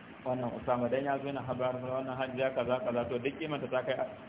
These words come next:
Fatima ne? Ba ta kai Fatima ba, sai annabi ya ce, "To, ko Fatima ce ta yi, wallahi sai na yanke hannunta." Annabi ya rantse.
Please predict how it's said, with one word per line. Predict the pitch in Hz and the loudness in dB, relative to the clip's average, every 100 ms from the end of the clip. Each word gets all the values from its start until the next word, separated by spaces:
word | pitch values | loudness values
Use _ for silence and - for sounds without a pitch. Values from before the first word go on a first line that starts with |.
| - | 4
Fatima | 135 135 147 135 | 6 8 4 2
ne? | 127 - - - - - - | 2 -2 -10 -14 -14 -8 2
Ba | 135 | 4
ta | 131 | 6
kai | 147 | 4
Fatima | 143 143 151 139 | 6 6 6 0
ba, | 123 | 2
sai | 151 | 2
annabi | 139 135 135 | 2 0 0
ya | |
ce, | 135 127 | 0 0
"To, | 120 | 0
ko | 156 156 | 2 2
Fatima | 160 156 165 143 | 4 4 4 -2
ce | 135 123 | 0 -2
ta | |
yi, | 131 | 2
wallahi | 120 135 127 | 4 4 2
sai | 120 | 0
na | 117 | 0
yanke | 117 120 | 0 0
hannunta." | 107 107 107 107 - - - - - - - - - | 0 0 -2 -6 -8 -12 -16 -16 -18 -16 -16 -16 -8
Annabi | 117 120 131 120 | -2 0 0 2
ya | 117 | 4
rantse. | 117 110 - | 2 0 -6